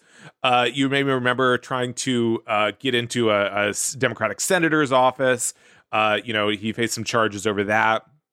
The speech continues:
Th-, this was kinda like, uh, you know, y-, you know, again, like, the whole, the pimp, uh, dress up with Acorn. But during the Trump administration, it was almost like, uh, James O'Keefe was becoming James Bond. He posted this picture, <laughs> this truly bizarre picture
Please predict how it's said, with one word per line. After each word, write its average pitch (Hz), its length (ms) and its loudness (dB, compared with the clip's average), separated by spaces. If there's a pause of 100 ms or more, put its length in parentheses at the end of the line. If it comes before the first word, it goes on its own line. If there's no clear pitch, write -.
Th-, 170 340 -2
this 415 160 -2
was 381 100 -2
kinda 220 200 0
like, 135 320 2 (420)
uh, 123 420 2 (100)
you 143 120 -4
know, 139 140 0
y-, 135 180 -4 (280)
you 160 240 0
know, 143 60 2
again, 135 340 0
like, 110 180 -2
the 127 100 -2
whole, 120 300 2
the 113 160 -2
pimp, 143 400 -2 (260)
uh, 90 300 -6
dress 127 300 2
up 120 160 2
with 113 100 -2
Acorn. 123 580 0 (380)
But 208 100 -4
during 440 200 2
the 339 80 2
Trump 233 200 0
administration, 151 720 0
it 175 200 -2
was 175 100 4
almost 320 180 0
like, 151 220 2
uh, 117 300 2
James 143 300 0
O'Keefe 143 340 0
was 127 100 -4
becoming 113 320 -4
James 104 300 0
Bond. 95 320 -4 (100)
He 165 140 0
posted 208 340 2
this 156 140 -2
picture, 175 440 0
<laughs> - 0 -
this 151 200 -2
truly 277 280 0
bizarre 123 320 0
picture 117 460 -2